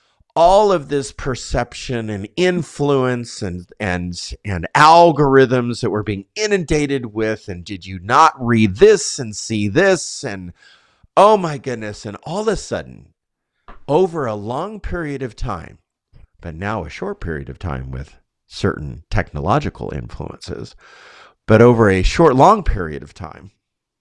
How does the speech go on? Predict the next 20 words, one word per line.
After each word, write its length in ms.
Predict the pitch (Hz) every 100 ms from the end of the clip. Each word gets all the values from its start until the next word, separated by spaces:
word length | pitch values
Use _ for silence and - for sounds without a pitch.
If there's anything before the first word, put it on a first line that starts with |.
| _ _ _ _ _ _ _
we 120 | 104 107
all 140 | 131
of 60 | 196
a 40 |
sudden 300 | - - 104
start 460 | 104 - 101 - 95
believing 920 | 104 95 113 151 113 87 - 98 104 _ _ _
a 80 | 107
certain 640 | - - - 135 101 107 113
way. 460 | 120 110 - - _ _ _ _ _ _ _ _ _ _ _ -
And 120 | 85
out 180 | 85 92
of 80 | 101
our 140 | 123
perceptions, 840 | - 165 - - - 64 127 - _ _ _ _ _ _
and 160 | 82 80
out 140 | 80
of 100 | 90
our 140 | 117
influences, 880 | 135 92 - 78 67 - 90 - -